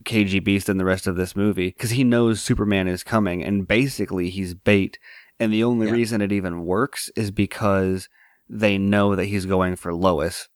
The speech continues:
Speaker 1: So they burn the bodies, and then they just drive off on motorcycles, and they're fine because they know that Superman's gonna, you know, not gonna chase them down because he's, he's going for Lois. But it's still kinda crazy that they're just like, "All right,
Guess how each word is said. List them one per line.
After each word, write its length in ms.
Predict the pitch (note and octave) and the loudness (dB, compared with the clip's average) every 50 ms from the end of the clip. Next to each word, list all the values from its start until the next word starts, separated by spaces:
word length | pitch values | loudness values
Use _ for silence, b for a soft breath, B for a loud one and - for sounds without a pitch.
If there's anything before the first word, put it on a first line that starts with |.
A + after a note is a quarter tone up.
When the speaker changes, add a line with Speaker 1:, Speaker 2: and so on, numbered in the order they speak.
| _ _ _ - - | _ _ _ -18 -12
Speaker 1:
So 180 | - - A#2+ G#2+ | -6 -2 0 0
they 100 | G2 G2 | 0 0
burn 220 | F#2 A#2 A2+ A2 G#2 | 0 2 2 2 2
the 40 | |
bodies, 400 | F#2+ G2+ G2+ G#2+ G#2 G2 F#2+ F#2 - - | 2 2 2 2 2 0 0 -2 -4 -2
and 80 | A2+ A2+ | 0 2
then 80 | A2 | 2
they 80 | G#2+ G#2+ | 2 2
just 160 | G2 G2+ F#2 | 0 -2 -2
drive 260 | - G2+ F#2+ F#2+ F#2+ | 0 0 2 2 2
off 200 | G2+ G2 F#2+ - | 2 0 0 0
on 100 | G2+ F2+ | -2 -2
motorcycles, 640 | E2+ F2+ F#2 G2+ G2 - G#2 F#2 E2+ - F2 F2+ F2+ F2 | 0 0 0 0 0 0 -2 -4 -4 -4 -6 -6 -6 -6
and 300 | - F#2+ F#2 F2 F2 E2+ B B B B B B B | -6 -4 -4 -4 -6 -8 B B B B B B B
they're 180 | A#2+ A2+ F#2+ F2+ | 0 0 0 0
fine 560 | - - B2+ A2 G2 F2+ E2+ F2 F2 F2 E2+ - | 0 2 2 2 2 0 -2 -4 -4 -6 -8 -4
because 400 | - G#2 G2 - - F#2+ F2+ F2 | -4 -4 -4 0 0 0 0 0
they 100 | - F#2+ | 0 0
know 160 | F#2 F#2+ F#2 E2+ | 2 2 2 2
that 80 | C#2 - | 0 -2
Superman's 440 | - G2+ - - F#2+ F#2 F2+ F2+ | -4 -6 -4 -2 -2 -2 -2 -2
gonna, 320 | F2 F#2 F2 F2 F2 F2 - - _ _ | -2 -4 -2 -2 -4 -6 -6 -10 _ _
you 80 | - G2+ | -6 -4
know, 220 | F#2 E2+ E2 E2+ - _ | -4 -4 -4 -6 -10 _
not 200 | - G#2 G2+ - | -4 -2 -2 -2
gonna 120 | - E2+ F2 | -2 -6 -8
chase 280 | - - G2+ F2+ - | -4 -4 -4 -4 -4
them 180 | - F#2 F2+ F2 | -4 -4 -4 0
down 300 | E2+ F#2 F2+ F2+ F2 F2 | 2 2 2 2 0 0
because 400 | E2 F2+ - - F2+ E2+ E2+ E2+ | -2 -6 -6 -4 -4 -4 -4 -4
he's, 280 | F#2 F2+ F2 E2+ - - _ | -4 -6 -6 -6 -8 -12 _
he's 140 | G#2 G2 F#2 | -8 -6 -2
going 200 | F#2+ F2 E2+ F2 | -2 -2 -2 -2
for 140 | - F2+ | -4 -4
Lois. 280 | F2 F2+ F2+ E2+ D#2+ - | -2 0 0 0 -2 -2
But 120 | - - F#2+ | -4 -4 -4
it's 120 | F#2+ - | -4 -6
still 200 | - - - B2+ | -8 -2 -2 -2
kinda 220 | - - G#2+ F#2+ F#2 | 0 0 -2 -2 -2
crazy 400 | - - G#2 G2 F#2+ F2+ F#2 F2 | 0 0 2 2 2 0 -2 -4
that 160 | E2 D#2 - | -4 -2 -2
they're 160 | F2 F2 E2+ | -2 -2 -2
just 220 | E2 F2+ E2+ - | -4 -6 -6 -2
like, 160 | E2+ E2+ E2+ - | -2 -2 0 2
"All 80 | G2 | 2
right, 220 | A#2 A#2+ G#2+ G2+ | 2 4 2 2